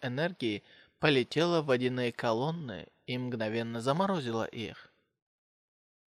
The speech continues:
Огромный ледяной ромб высотой в один километр появился над Шияном и почти упирался своим основанием в его голову. Из ромбы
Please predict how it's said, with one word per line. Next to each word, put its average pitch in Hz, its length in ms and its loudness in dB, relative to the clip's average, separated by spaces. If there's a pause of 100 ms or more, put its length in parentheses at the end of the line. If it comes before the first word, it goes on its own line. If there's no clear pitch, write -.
(160)
Огромный 131 680 4
ледяной 139 480 4
ромб 127 360 -2 (380)
высотой 151 560 4
в 208 60 4
один 208 320 4
километр 175 680 2 (260)
появился 135 640 4
над 127 220 -2
Шияном 147 760 -2 (560)
и 131 160 4
почти 127 440 0
упирался 143 540 2
своим 127 400 2
основанием 120 800 -2 (340)
в - 80 -6
его 123 340 2
голову. 127 640 0 (1500)
Из 139 260 4
ромбы 156 560 2